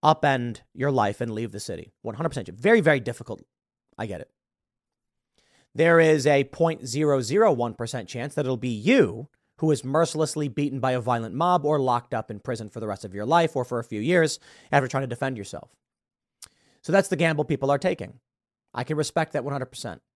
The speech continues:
You are saying right now the risk of me being this guy is slim to none, so I'd rather just stay here. That means when it all comes crashing down,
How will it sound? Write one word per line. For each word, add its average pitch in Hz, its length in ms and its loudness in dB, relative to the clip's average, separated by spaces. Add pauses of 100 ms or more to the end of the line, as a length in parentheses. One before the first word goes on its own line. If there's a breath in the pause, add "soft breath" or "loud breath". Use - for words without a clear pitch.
(360 soft breath)
You 139 140 2
are 170 100 6
saying 135 260 0
right 131 220 2
now 160 260 2
the 127 120 -2
risk 135 480 4
of 131 160 -2
me 147 220 0
being 147 380 0
this 165 160 -2
guy 185 260 6
is 127 180 -4
slim 147 320 -4
to 143 80 -2
none, 104 340 -6 (340)
so 190 180 2
I'd 208 160 6
rather 208 240 6
just 143 180 -4
stay 120 220 -4
here. 85 280 -10 (960)
That 127 300 -2
means 143 500 0 (520)
when 120 140 -6
it 113 60 -4
all 135 180 4
comes 160 280 -4
crashing 147 400 -4
down, 143 360 -6